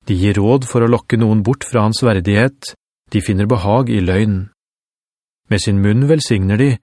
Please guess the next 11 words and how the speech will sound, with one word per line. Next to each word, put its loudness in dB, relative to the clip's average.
men 0
inni 0
seg 0
nedkaller 0
de 2
ondt. -4
Ja, 2
vent 0
i 0
taushet -2
på 2